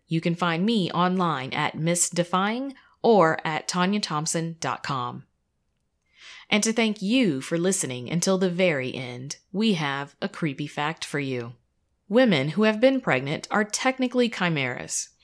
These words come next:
Chimeras in the medical sense contain another set of D N A within their bodies, and the name comes from the Greek mythological creature.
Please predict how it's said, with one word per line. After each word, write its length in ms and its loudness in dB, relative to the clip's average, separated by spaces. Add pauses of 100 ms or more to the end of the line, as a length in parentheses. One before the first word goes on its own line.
(340)
Chimeras 520 4
in 100 2
the 60 6
medical 360 4
sense 360 -2
contain 440 2
another 280 4
set 200 0
of 120 2
D 180 2
N 80 2
A 240 0
within 320 0
their 140 2
bodies, 500 -4 (300)
and 120 4
the 40 4
name 260 4
comes 400 2
from 240 0
the 80 -2
Greek 320 0
mythological 640 -2
creature. 480 -8